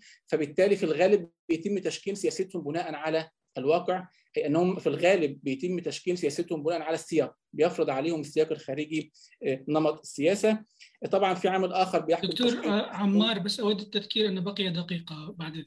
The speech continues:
Speaker 1: وأنا، أنا،
Speaker 2: تفضل.
Speaker 1: أنا تبقى لي دقيقة بالضبط.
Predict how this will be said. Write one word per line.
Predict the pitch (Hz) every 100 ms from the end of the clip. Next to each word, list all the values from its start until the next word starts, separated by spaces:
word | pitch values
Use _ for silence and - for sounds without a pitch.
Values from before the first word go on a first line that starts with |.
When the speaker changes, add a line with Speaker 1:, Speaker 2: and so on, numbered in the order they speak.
| 160
Speaker 1:
وأنا، | 190 196 185
أنا، | 180
Speaker 2:
تفضل. | 180
Speaker 1:
أنا | 175 170 _ 175 - 165
تبقى | 180 180
لي | 165
دقيقة | 160 160 160 156
بالضبط. | - 135 147 180 -